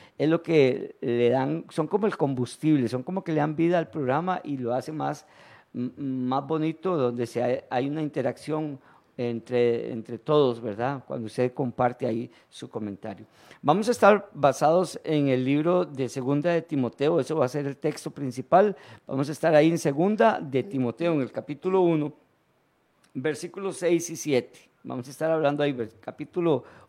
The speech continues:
uno de Segunda de Timoteo, versículos seis, seis y siete.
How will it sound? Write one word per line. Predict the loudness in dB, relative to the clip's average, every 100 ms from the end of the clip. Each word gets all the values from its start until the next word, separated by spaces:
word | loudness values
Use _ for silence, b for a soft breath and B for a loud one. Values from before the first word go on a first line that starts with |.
| 2
uno | 2 4 4
de | 4
Segunda | 2 0 0 0
de |
Timoteo, | -2 -4 -4 0 0
versículos | 0 -4 -6 -6 -2
seis, | -2 -2 -8 b b b
seis | -10 -6 -4 -6 -12
y | -10
siete. | -8 -4 -4 -6 -12